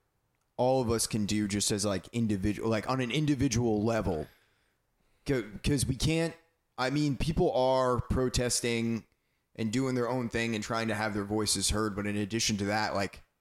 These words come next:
there has to be something we can do, I think, other than, than protesting,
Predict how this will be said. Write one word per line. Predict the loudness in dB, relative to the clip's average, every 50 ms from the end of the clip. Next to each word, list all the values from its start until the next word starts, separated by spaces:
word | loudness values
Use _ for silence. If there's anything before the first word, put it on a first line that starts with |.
| _ _ _ _ _ _ _ _ _ _ _
there | -2 0 0
has | 0 0 0 2 0
to | 0 0
be | 0 0
something | 0 0 0 0 -2 -2 -2 -2 0 0
we | -2 -2
can | -2 -2 -2 -2 -2
do, | 0 0 0 2 2 2 2 0 -2 -4 -6 _ _ _ _ _ _ _ _ _ _ _
I | -6 -4 -4 -2
think, | -2 -2 -4 -4 -4
other | -4 -2 -2 0 -2 -2
than, | -2 -4 -6 -6 -10 _ _
than | -8 -8 -6 -4
protesting, | -4 -2 -2 0 0 0 -2 -2 -2 -2 -2 -2 -4 -4 -6 -8 -8 -12